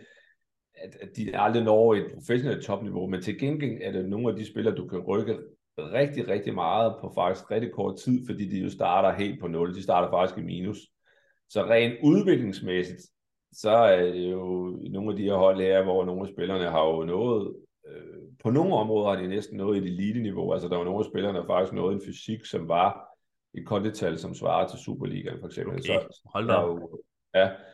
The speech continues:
Speaker 1: så, så det er jo voldsomt, det du kan rykke sådan en gruppe, øh, en broget flok, som, som aldrig har dyrket sport før, og som heller aldrig nogensinde har spillet fodbold før, så, så kan du nå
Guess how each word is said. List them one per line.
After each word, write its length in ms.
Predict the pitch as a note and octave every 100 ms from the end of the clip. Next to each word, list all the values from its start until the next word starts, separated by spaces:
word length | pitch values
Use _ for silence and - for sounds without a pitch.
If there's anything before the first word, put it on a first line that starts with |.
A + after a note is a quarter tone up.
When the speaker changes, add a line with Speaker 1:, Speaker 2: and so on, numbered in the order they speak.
| _ _
Speaker 1:
så, 140 | - G2
så 100 | A2
det 160 | F2+ F#2+
er 40 |
jo 100 | F#2+
voldsomt, 600 | F2+ G2+ B2 C#3+ C#3+ A2 - - - - _ _ _ A2 _ _ _
det 120 | A2+
du 100 | B2
kan 120 | B2 G#2
rykke 360 | F#2+ A2 - - - _ G#2
sådan 240 | - A2+ A#2
en 60 |
gruppe, 380 | - G#2+ A#2 C3 A#2+ A2 - - -
øh, 380 | - - - G#2+
en 100 | G2
broget 360 | G2 G#2 B2
flok, 300 | - G2+ A2+
som, 280 | - G2+ -
som 160 | - G2
aldrig 280 | F#2 G#2+ B2+
har 120 | G2
dyrket 240 | G#2+ G2 F#2
sport 300 | - F#2+ G#2 G#2
før, 120 | G2
og 280 | F#2+ E2 E2
som 140 | F2
heller 180 | F#2 G2+
aldrig 160 | E2+
nogensinde 280 | F2+ F2 E2+
har 60 | -
spillet 180 | F2+ F2
fodbold 240 | G2+ F2
før, 140 | E2+ E2
så, 160 | -
så 140 | - G#2
kan 240 | - G2
du 100 | A2+
nå 420 | F#2+ F2 F2 -